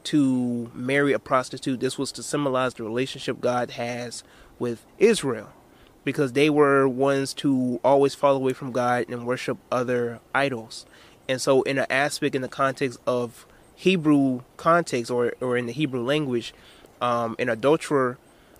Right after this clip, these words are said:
or, uh, someone who was to be practicing idolatry will also be considered a prostitute, or will also be considered somebody who was promiscuous, because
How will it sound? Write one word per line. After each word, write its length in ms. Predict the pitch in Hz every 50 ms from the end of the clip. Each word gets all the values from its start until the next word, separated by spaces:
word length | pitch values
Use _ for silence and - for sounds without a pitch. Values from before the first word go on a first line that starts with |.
| - _ -
or, 300 | 120 123 120 120 110 - -
uh, 420 | 117 117 117 117 117 113 110 113 - _ _ _ _ _ _ _ _ _ _ _ _ - -
someone 280 | - 175 165 165 160
who 180 | 147 160 156 147
was 240 | 143 143 131 - -
to 120 | - 147
be 560 | 131 139 143 139 135 131 127 123 120 117 117 117 - _
practicing 500 | - 160 147 135 143 - - 156 135 127 -
idolatry 680 | - 120 120 117 139 165 170 151 - - - 127 120 117 - - - - - - -
will 120 | 135 123 -
also 320 | 123 143 156 147 - 156
be 180 | 139 139 143 127
considered 640 | - - 160 135 - - - 147 131 135 131 123 - -
a 80 | 120 117
prostitute, 680 | - - 147 143 139 - - 131 113 - - 107 82 - - - - _ _ - _ _ -
or 160 | 120 120 123
will 80 | 123
also 320 | - - 135 135 - - 151
be 120 | 135 135
considered 360 | 131 - 131 - 143 131 131
somebody 300 | - - 139 135 127 127
who 80 | 127 135
was 100 | 127 117
promiscuous, 560 | - - 120 131 156 160 - - - 135 120
because 460 | - - 127 - 143 127 123 113 -